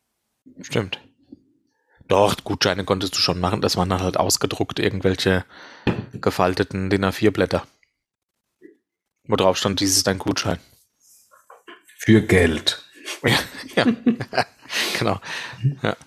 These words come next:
Speaker 1: Ich, ich
Speaker 2: Nee,
Speaker 1: hab ja
Speaker 2: der
Speaker 1: mal einen Gutschein, ein Geschenk gekriegt zu Weihnachten von meinem Sohn. Der war damals sechs oder sieben.
Speaker 2: Mhm.
Speaker 1: Der hat mir einen Gutschein geschenkt, das weiß ich noch, für einen Fahrradhelm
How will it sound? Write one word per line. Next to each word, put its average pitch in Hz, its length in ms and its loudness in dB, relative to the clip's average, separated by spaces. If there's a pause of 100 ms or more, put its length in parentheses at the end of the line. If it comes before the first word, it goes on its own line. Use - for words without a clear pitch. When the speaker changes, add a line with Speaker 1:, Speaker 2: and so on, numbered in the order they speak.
(120)
Speaker 1:
Ich, - 300 -2
ich 113 120 4
Speaker 2:
Nee, - 40 6
Speaker 1:
hab 120 80 2
ja 127 60 4
Speaker 2:
der 143 80 6
Speaker 1:
mal 143 180 2
einen 131 140 -4
Gutschein, 127 480 2
ein 110 60 -10
Geschenk 120 320 -2
gekriegt - 280 -4
zu 110 120 2
Weihnachten 107 420 0
von 98 160 -2
meinem 92 200 0
Sohn. 95 280 0 (800)
Der 95 120 2
war 92 100 2
damals 92 560 0 (1000)
sechs - 320 -2
oder 101 140 2
sieben. 101 340 -6 (420)
Speaker 2:
Mhm. 98 260 6
Speaker 1:
Der 95 80 2
hat 92 80 -4
mir 98 100 2
einen 92 80 0
Gutschein 117 360 0
geschenkt, 113 320 -2
das - 80 -6
weiß 95 160 4
ich - 60 2
noch, 127 120 -2
für - 100 -2
einen 98 100 0
Fahrradhelm 123 600 2